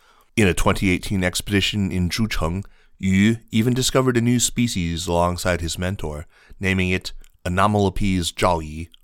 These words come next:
"For any dinosaur enthusiast, Zhucheng is a must-go," Xu gushes.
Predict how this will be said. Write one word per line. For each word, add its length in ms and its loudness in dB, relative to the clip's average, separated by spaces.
"For 240 4
any 180 6
dinosaur 460 6
enthusiast, 640 4
Zhucheng 500 4
is 140 0
a 60 6
must-go," 880 2
Xu 360 -4
gushes. 480 -4